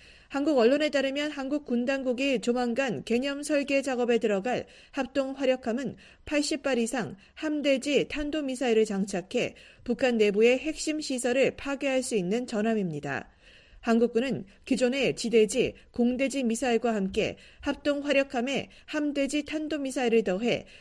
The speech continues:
입체적인 킬체인을 구축할 것으로 기대하고 있는 것으로 알려졌습니다. 한미연합사 작전참모 출신인 맥스웰 부대표는 미한 동맹은 물론 한국군 자체의 역량도 북한보다 훨씬 우세하다고 강조했습니다.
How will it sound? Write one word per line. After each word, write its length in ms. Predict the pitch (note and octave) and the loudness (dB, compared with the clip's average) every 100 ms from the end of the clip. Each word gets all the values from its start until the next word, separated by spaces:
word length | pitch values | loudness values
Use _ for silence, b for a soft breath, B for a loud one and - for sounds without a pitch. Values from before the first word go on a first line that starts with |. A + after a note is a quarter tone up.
| B | B
입체적인 720 | A3 G#3 - B3 A3 G#3 C4+ | -4 -2 0 2 2 0 -6
킬체인을 720 | C#4 D#4+ D4+ D4+ C#4+ B3 C#4 C#4 | -4 -4 -4 -2 -2 0 -2 -2
구축할 480 | A#3+ - C#4 C#4 | -4 -4 -4 -4
것으로 500 | B3+ A3+ A3 A#3 A3 | -2 -2 0 2 2
기대하고 480 | D3+ A#3+ C4+ C4 C4 | 2 -2 0 0 0
있는 180 | A3 G3 | 0 -2
것으로 380 | F3+ D3 - G#3 | -4 -6 -4 -4
알려졌습니다. 960 | - G#3 G#3 F#3+ - E3+ D3 D3 - - b b b b b | 0 0 0 -2 -6 -10 -10 -12 -12 -18 b b b b b
한미연합사 680 | C#4+ C4 C4+ C4 C4 C4+ C4+ | 0 2 2 0 0 0 0
작전참모 640 | C4 G#3+ C4+ C4 C4 A#3+ | -2 -2 -2 -2 -2 -2
출신인 480 | B3 A#3+ A3+ B3 D4 | 0 -2 -2 -2 0
맥스웰 480 | G3+ G3 - B3+ B3 | 0 -2 2 4 6
부대표는 640 | A#3+ A3 G#3+ G3 A#3 A3+ b b b | 4 2 2 0 -2 -4 b b b
미한 340 | - A#3 D4 D4 | 0 2 2 0
동맹은 480 | C4+ C4 B3+ B3 G#3 | -2 0 0 2 2
물론 360 | G#3+ B3+ F3+ b b | 2 2 -2 b b
한국군 640 | - A#3 A3 A#3 B3+ C#4+ C#4 | -2 0 2 2 0 -4 -4
자체의 500 | A#3+ G3 C#4+ C#4+ A#3+ | -4 -4 0 2 2
역량도 640 | F#3+ A#3 B3 A#3 F#3 - b b - | 2 0 0 0 -2 -4 b b -8
북한보다 580 | A3 B3 A3+ G3 G#3+ A#3 | -4 0 2 2 0 -2
훨씬 540 | A#3 C#4+ C#4 D4 C#4+ - | 0 -2 -2 -4 -4 -2
우세하다고 760 | B3 B3+ D4 C4 A#3 D#3+ A3+ | -2 0 0 0 -2 2 2
강조했습니다. 1000 | A#3+ G3+ G#3+ A3+ G3 F#3+ D3+ D3 C#3+ - | 2 0 2 2 0 -2 -8 -8 -10 -12